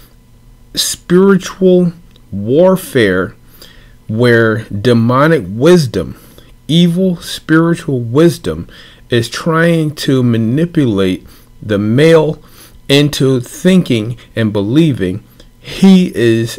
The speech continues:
a female or could become a female. That will never, ever happen. You were created by Yahweh, our Father,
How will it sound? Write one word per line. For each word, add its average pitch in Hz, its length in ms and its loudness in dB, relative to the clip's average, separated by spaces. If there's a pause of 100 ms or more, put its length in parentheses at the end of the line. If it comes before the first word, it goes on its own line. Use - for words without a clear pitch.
a 95 140 -2
female 113 600 -2
or 95 340 -6
could 151 360 -2
become 117 680 -2 (500)
a 101 120 0
female. 87 580 -4 (640)
That 113 480 0 (320)
will 120 220 2
never, 135 680 0 (440)
ever 120 520 0 (360)
happen. 170 520 -2 (1160)
You 143 260 2
were 156 260 0
created 147 800 0 (420)
by 101 540 2 (640)
Yahweh, 120 680 2
our 123 280 0
Father, 120 600 -2